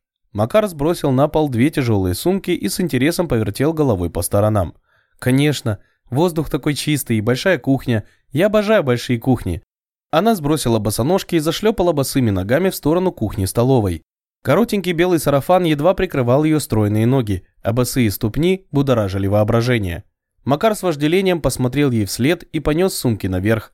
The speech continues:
в спальню. Когда он вернулся, Мари уже успела открыть бутылку мартини, которую они купили ещё в Туапсе,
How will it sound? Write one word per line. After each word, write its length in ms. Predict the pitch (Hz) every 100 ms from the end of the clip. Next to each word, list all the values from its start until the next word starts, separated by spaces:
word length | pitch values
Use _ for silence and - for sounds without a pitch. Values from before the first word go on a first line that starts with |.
| _
в 60 | -
спальню. 480 | - 147 123 90 - _ _ _ _ _ _ -
Когда 220 | 147 180
он 120 | 226 196
вернулся, 600 | 175 180 214 - 185 -
Мари 240 | 120 131 214
уже 200 | 196 160
успела 400 | 135 - 165 160
открыть 280 | 131 135 127
бутылку 360 | 113 113 104
мартини, 460 | 101 104 - 180 180
которую 380 | 175 165 170 170
они 120 | 160
купили 360 | 156 143 147
ещё 240 | 139 131 139
в 60 |
Туапсе, 500 | - 135 127 - 127